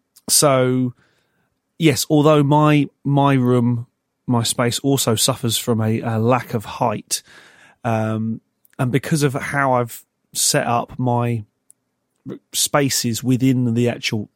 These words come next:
outside building, I couldn't keep the pitch because it w-, uh, 'cause I was building it myself, the maths just got, and the angles and everything just got a bit beyond me. So I went, "Right, well, I might as well do what I can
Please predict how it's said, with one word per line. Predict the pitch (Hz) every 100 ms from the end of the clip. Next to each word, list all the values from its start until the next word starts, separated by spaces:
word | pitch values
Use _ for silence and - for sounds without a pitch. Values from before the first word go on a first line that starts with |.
| _ _ 127
outside | 117 - 113 104 -
building, | 147 131 - - - - - - -
I | 139
couldn't | - - 147 135
keep | - 120 -
the | 117
pitch | 120 123 -
because | - 131 143 135 123 - - _ _ - _ _
it | 156
w-, | 262 - - _ _ _ _ -
uh, | - _ _ _ -
'cause | 143
I |
was | 113
building | - 143 113 113
it |
myself, | - - 139 107
the | -
maths | 123 131 117 -
just | - 120 -
got, | 123
and | 123
the | 123
angles | 123 117 113
and | 113
everything | 107 107
just | 107 104
got | 110
a |
bit | 113
beyond | 123 131 110
me. | 104 - - - -
So | - 139
I |
went, | 143 143
"Right, | 190 131
well, | 147
I | 151
might | 160 160
as | 135
well | 135 139 - _ _ _ _ _ 131
do | 127 175
what | 165 147
I | 131
can | 120 196 135 107 131